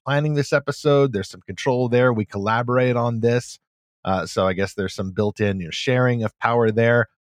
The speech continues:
But I like publishing Lorehaven. I like making a story. I like planning my day. Like, being in control, being in power is fun to an extent. And I think that's what God has made us to do.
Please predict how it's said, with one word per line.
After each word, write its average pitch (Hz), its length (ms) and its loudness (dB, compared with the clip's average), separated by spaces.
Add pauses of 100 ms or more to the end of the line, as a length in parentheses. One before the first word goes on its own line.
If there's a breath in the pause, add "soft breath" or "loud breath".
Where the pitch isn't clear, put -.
(100)
But 104 140 0
I 104 80 0
like 127 520 2 (160)
publishing 117 520 -2
Lorehaven. 92 420 -2
I 90 140 -4
like 107 480 -2 (240)
making 127 420 0
a 117 40 0
story. 110 640 2
I 92 180 -2
like 98 260 -2 (100)
planning 113 320 0
my 101 120 0
day. 107 440 2
Like, 87 200 -4 (100)
being 143 340 2
in 127 420 2
control, 98 540 0
being 92 160 -8
in 101 80 -6
power 90 300 0
is 90 160 -6
fun 101 400 0
to 196 160 0
an 156 80 2
extent. - 400 -4 (160)
And 104 160 -2
I 107 80 -2
think 98 160 -6
that's 92 180 -4
what 85 160 -10
God 92 200 -4
has 87 120 -14
made 90 160 -8
us 90 140 -10
to - 80 -20
do. 87 320 -4